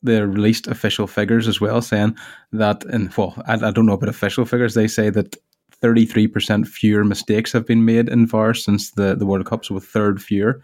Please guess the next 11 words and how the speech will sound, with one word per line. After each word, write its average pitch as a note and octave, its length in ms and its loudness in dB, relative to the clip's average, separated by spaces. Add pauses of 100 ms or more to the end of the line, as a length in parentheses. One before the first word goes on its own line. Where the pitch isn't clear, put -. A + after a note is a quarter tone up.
(120)
Um, G2+ 200 -2
so - 160 -10
they're F#2+ 80 -4
trying G2+ 160 -2
to G#2 80 -2
say G2+ 220 0
that G2 160 0 (100)
incorrect A2+ 560 0 (100)
interventions A2 720 0
are G#2 60 0
down G#2 560 0